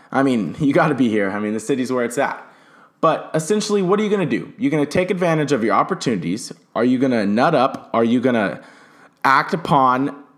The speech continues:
your head? 'Cause in your head, you want to,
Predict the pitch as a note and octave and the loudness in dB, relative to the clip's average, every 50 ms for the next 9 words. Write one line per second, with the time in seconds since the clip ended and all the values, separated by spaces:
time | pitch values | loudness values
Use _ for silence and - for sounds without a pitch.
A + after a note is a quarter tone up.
0 | _ _ - A2+ C3 C3+ C3 A#2+ G#2+ G2 - - D#3+ E3 B2+ - - - - D#3+ | _ _ -2 0 2 2 4 2 0 -2 -2 0 0 0 0 -2 -4 -4 -4 -2
1 | C#3 F3 G3 F3+ C3+ - F3 G3 F#3 D3+ A#2 G2 - - B2+ C#3+ F3 F3 E3 D#3+ | 0 0 0 0 0 2 2 2 2 2 0 -2 -6 -6 -2 0 0 2 2 2
2 | C#3+ - C#3+ A#2 G2+ F#2 F2 - - | 0 0 0 0 0 0 -4 -6 -12